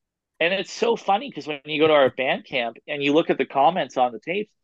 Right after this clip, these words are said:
a lot of the reviews are like, "Man, you know, I love this band. I always prefer the tape to the L P 'cause I like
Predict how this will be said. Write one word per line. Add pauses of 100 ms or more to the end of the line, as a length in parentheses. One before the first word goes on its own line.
(260)
a
lot
of
the
reviews
are
like,
"Man,
you
know,
I
love
this
band.
I
always
prefer
the
tape
to
the
L
P
'cause
I
like